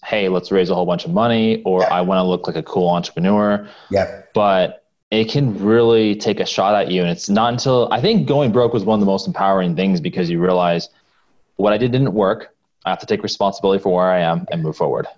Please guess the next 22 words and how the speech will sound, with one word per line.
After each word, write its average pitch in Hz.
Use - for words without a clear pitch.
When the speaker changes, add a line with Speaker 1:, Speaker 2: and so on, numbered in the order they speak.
Speaker 2:
Absolutely. 90
Speaker 1:
There's 101
no 95
excuses. -
Speaker 2:
Yeah, 117
absolutely. 110
And, 113
you 120
know, 104
I, 104
for, 131
for, -
for 113
regular 107
listeners, 101
you 101
may 101
have 92
heard 92
this 90
statement, 98
uh, 101